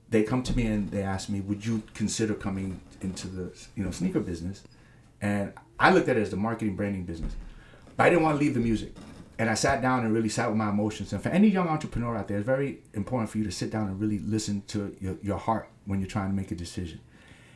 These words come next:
And I said, "Well, if I take this job at Reebok, everybody will take my call because I got free sneakers on the other end." So I realized how to maneuver that. So whether it was Lior, whether it was Steve Stout,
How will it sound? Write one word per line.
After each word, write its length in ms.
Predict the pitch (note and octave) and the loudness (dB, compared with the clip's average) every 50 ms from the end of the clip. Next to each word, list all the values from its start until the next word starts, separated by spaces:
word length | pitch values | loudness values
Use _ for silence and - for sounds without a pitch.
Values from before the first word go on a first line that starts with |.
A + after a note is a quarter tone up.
| - - - - | -20 -18 -2 2
And 240 | G#2+ A2 A2 G#2+ G#2+ | 4 4 4 4 4
I 80 | G#2+ | 2
said, 240 | A2 - A#2 G#2+ G2 | 2 2 0 2 4
"Well, 180 | G#2 A#2 A#2+ A#2 - | 4 4 2 2 0
if 100 | G2+ - | -4 -4
I 80 | - C#3+ | -4 -6
take 240 | - - D#3 C#3 | -4 -4 -4 -4
this 140 | - C3+ B2+ | -2 -6 -6
job 400 | B2+ - C3+ A#2+ B2 A#2+ A2+ G2+ | -4 -2 -2 -2 -2 -2 -2 -4
at 120 | F#2+ F2+ F#2+ | -6 -4 -4
Reebok, 420 | A#2 D3 D#3 C#3 G2+ G2+ - - - - - - - - | -4 -4 -4 -4 -4 -6 -6 -8 -12 -20 -20 -20 -20 -12
everybody 680 | - - B2 B2+ - - B2 G#2+ - F#2+ G2 F#2 F2+ F2+ | -8 -6 -4 -4 -2 -2 -2 -2 -2 -4 -6 -6 -8 -8
will 60 | D#2+ E2+ | -8 -10
take 240 | - - - - | -6 -6 -6 -6
my 100 | - - | -6 -8
call 300 | - - - F2 F2 F2+ | -8 -10 -10 -8 -8 -8
because 280 | F2 - F#2 - F2 F2 | -8 -10 -10 -10 -8 -8
I 80 | G2+ A2 | -6 -6
got 180 | G2+ F#2 F#2 | -6 -8 -6
free 140 | - G#2 F#2+ | -6 -6 -6
sneakers 380 | - - B2 B2+ B2+ - F2 F2 | -4 -4 -4 -4 -4 -6 -10 -8
on 200 | E2+ E2+ E2 E2+ | -8 -8 -8 -8
the 40 | |
other 140 | E2 D#2+ D2+ | -10 -10 -12
end." 180 | - - - - - - - - - - - | -12 -14 -14 -18 -18 -20 -20 -20 -18 -20 -16
So 140 | - - B2+ | 0 4 4
I 80 | G#2+ G2 | 6 6
realized 500 | F#2+ D2+ D#2 G#2 B2+ B2+ B2+ A2+ A2 G#2+ | 4 0 0 4 4 4 4 4 0 -2
how 100 | B2 A#2 | -2 -2
to 100 | A2 G#2 | 0 0
maneuver 480 | G2 F#2+ G2 F#2+ G2+ A#2+ B2 B2+ A2+ A2+ | 0 0 0 2 2 2 2 2 0 0
that. 340 | G2+ B2+ - - - - - - - - - - - - - | 0 0 -2 -2 -6 -12 -20 -20 -20 -20 -20 -20 -20 -16 -4
So 200 | - B2 G#2 G2 | 2 2 4 6
whether 220 | G2+ G#2 G2+ F#2+ | 6 6 4 4
it 120 | F#2+ F#2 | 0 -2
was 200 | G2 F#2+ F2+ F#2 | -4 -4 -4 -2
Lior, 320 | F#2+ A2 C3 D3+ D3+ D3+ - | 0 6 8 8 8 8 8
whether 200 | B2+ A2+ G#2 G#2 | 4 4 2 2
it 40 | F#2+ | -2
was 160 | F#2 F2 F2 | -2 -4 -6
Steve 240 | - - - F#2 F2+ | -4 -4 -4 -2 -2
Stout, 500 | - - D3 D3+ D3+ C#3+ C3+ A#2 G#2 - | 0 2 4 4 4 4 2 0 -2 -6